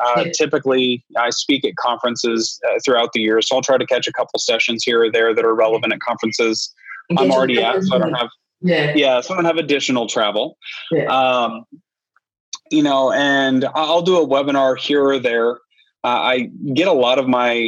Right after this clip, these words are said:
Speaker 1: you know, compliance side training
Speaker 2: Mm-hmm.
Speaker 1: through teaching, uh,
Speaker 2: Right.
Speaker 1: most of those hours count.
Speaker 2: Yeah.
Speaker 1: To me, professional development shouldn't be about that side of it. Uh,
Speaker 2: No.
Speaker 1: it shouldn't be about the compliance side of it, but all too often,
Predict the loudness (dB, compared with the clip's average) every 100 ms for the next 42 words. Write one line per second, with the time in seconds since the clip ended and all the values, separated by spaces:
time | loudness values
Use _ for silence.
0 | -6 -4 -2 -2 -2 -8 -16 -6 -4 -2
1 | 0 0 0 -2 -2 0 0 0 -4 -6
2 | -4 -2 -2 -2 -6 _ _ -4 -4 -2
3 | 0 0 0 -2 -4 -10 _ _ -4 0
4 | 0 2 2 2 2 0 2 2 2 0
5 | -2 -4 -4 -8 -12 -20 -12 -4 -2 -2
6 | -2 0 2 0 -2 0 0 -2 -6 _
7 | _ -20 _ _ _ _ _ _ _ _
8 | _ _ _ -6 -2 2 2 2 2 2
9 | 2 0 -2 -2 0 0 0 0 2 2
10 | 2 0 0 0 0 2 0 -2 -4 -4
11 | 0 0 0 -2 -2 -2 -4 -6 -6 -4
12 | -6 -4 -2 -2 -2 0 0 0 0 -2
13 | -2 0 0 0 0 0 0 -2 -4